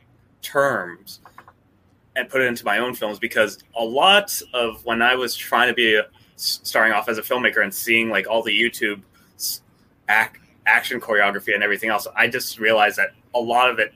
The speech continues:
back then when YouTube was starting out was all just two guys fighting. And I was like, "What did Bruce Lee say? Emotional content?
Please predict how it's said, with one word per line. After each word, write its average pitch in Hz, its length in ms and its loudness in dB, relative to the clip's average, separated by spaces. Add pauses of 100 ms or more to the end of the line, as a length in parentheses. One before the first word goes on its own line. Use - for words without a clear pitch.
(100)
back 113 240 2
then 113 220 2
when 101 240 -4
YouTube 113 260 -2
was 104 80 -6
starting 98 300 0
out 110 180 2
was 104 220 -6
all 104 240 -2
just 95 280 -10
two 131 140 -6
guys 113 240 4
fighting. 107 300 2
And 95 80 2
I 104 60 2
was 101 100 -4
like, 104 140 -2 (960)
"What 196 160 2
did 466 120 6
Bruce 453 220 8
Lee 453 120 8
say? 605 400 4
Emotional 202 340 2
content? 302 500 4